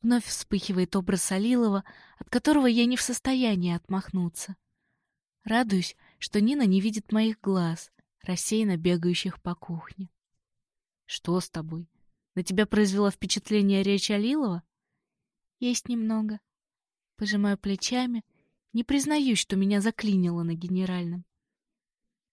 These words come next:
Красивый мужчина. Очень красивый. Энергетика у него бешеная. "Заставляет побаиваться", предостерегает сестра. "Скорее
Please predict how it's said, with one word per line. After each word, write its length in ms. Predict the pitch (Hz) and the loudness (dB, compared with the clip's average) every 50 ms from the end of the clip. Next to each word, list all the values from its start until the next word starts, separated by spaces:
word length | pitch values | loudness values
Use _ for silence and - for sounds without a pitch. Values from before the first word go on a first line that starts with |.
| _ _ | _ _
Красивый 520 | - 233 247 262 - - - 233 208 214 208 | -8 -6 -4 -4 -2 -2 -2 0 0 0 2
мужчина. 600 | 202 208 202 - - - 202 196 196 202 202 - _ _ _ _ _ _ _ _ _ _ _ _ _ _ _ _ | 2 0 0 -2 -4 -4 -4 -6 -6 -6 -10 -12 _ _ _ _ _ _ _ _ _ _ _ _ _ _ _ _
Очень 340 | - 208 202 - - 196 185 | -2 0 0 0 0 -2 -2
красивый. 720 | - - 196 196 196 - - - 196 190 190 190 190 - _ _ _ _ _ _ _ _ | -4 -4 -6 -6 -4 -6 -6 -6 -8 -8 -8 -10 -12 -12 _ _ _ _ _ _ _ _
Энергетика 580 | - 202 214 220 226 262 277 - - - - 202 | 0 2 2 2 4 2 2 2 0 -2 0 0
у 40 | 196 | 2
него 220 | 196 196 190 196 | 4 4 2 2
бешеная. 640 | 180 190 220 214 190 - - - 196 185 185 190 185 _ _ _ _ _ _ _ _ _ _ _ _ _ _ _ _ | 2 4 4 4 4 2 0 -2 -4 -4 -6 -8 -10 _ _ _ _ _ _ _ _ _ _ _ _ _ _ _ _
"Заставляет 540 | - 165 165 - - 175 165 160 170 180 - | -6 -4 -4 -2 -2 -2 0 0 0 0 2
побаиваться", 760 | - 254 247 196 190 170 175 202 226 214 202 - - - 180 - _ _ _ _ _ _ _ _ _ - | 2 2 2 2 2 0 0 0 -2 -2 -4 -4 -6 -10 -10 -12 _ _ _ _ _ _ _ _ _ -8
предостерегает 760 | 214 202 185 196 - - - 208 196 196 190 190 180 170 - | -6 -4 -4 -4 -4 -4 -4 -4 -2 -2 -2 -2 -2 -2 -4
сестра. 500 | - - 202 - - - 190 185 180 185 _ _ _ _ _ _ _ _ _ _ _ _ _ _ _ _ | -6 -8 -10 -10 -10 -8 -6 -6 -6 -8 _ _ _ _ _ _ _ _ _ _ _ _ _ _ _ _
"Скорее 640 | _ - - - 254 254 269 269 262 254 233 214 233 | _ -16 -10 -6 -2 0 0 2 2 2 0 -2 -6